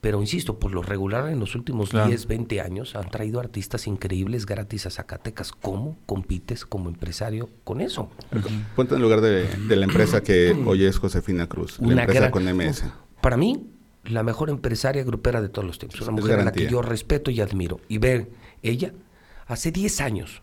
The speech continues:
Speaker 1: porque también ahí va el otro que te quería comentar, Carlitos. Aguascalientes está cada día peor económicamente.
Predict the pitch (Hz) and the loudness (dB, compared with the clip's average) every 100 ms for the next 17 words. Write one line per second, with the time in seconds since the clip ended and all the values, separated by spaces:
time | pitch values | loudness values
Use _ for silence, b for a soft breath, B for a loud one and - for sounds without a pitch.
0 | _ - - 123 117 127 151 - 127 117 | _ -4 -2 -2 0 0 0 2 2 2
1 | 120 117 120 - 110 104 107 107 110 107 | 0 0 -4 -4 -2 0 0 0 0 -2
2 | 107 110 98 90 82 - - _ b b | -2 -4 -6 -6 -8 -12 -18 _ b b
3 | b b b b b b - 85 87 - | b b b b b b -12 -6 -4 -2
4 | 107 123 127 151 98 - 110 - 117 110 | -2 -2 -2 -6 -6 -6 -8 -6 -4 -2
5 | 107 110 110 104 107 160 - 101 98 92 | -2 -2 -2 -2 0 -2 -4 -4 -2 -4
6 | - 85 80 - | -6 -8 -10 -14